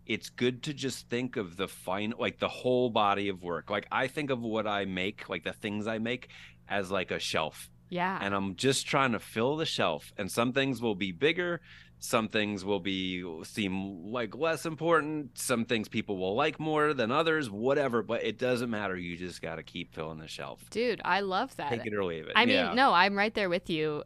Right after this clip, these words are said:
Speaker 2: My attitude is, like, whatever this next record is that we make, hopefully, knock on wood, you know, won't be our last. Like, I just wanna keep making that. I don't,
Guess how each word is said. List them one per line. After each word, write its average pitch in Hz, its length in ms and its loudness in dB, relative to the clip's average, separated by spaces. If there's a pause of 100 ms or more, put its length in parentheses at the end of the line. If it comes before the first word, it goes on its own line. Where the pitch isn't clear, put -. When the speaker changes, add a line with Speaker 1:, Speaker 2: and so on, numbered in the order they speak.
(160)
Speaker 2:
My 190 420 6
attitude 180 460 4
is, 160 200 -2
like, 147 340 -4 (460)
whatever 180 400 4
this 165 220 -2
next 160 360 -4
record 165 300 0
is 151 160 -2
that 120 120 -6
we 147 100 -6
make, 151 480 -8 (760)
hopefully, 196 800 -2
knock 170 260 2
on 170 160 2
wood, 180 320 2 (100)
you 180 100 0
know, 165 160 0
won't 160 260 -2
be 190 140 0
our 156 160 2
last. 135 520 -4
Like, 110 120 -4
I 151 120 6
just 254 140 2
wanna 220 160 6
keep - 420 -4
making 156 600 -2
that. - 120 -6
I 190 140 10
don't, 202 200 6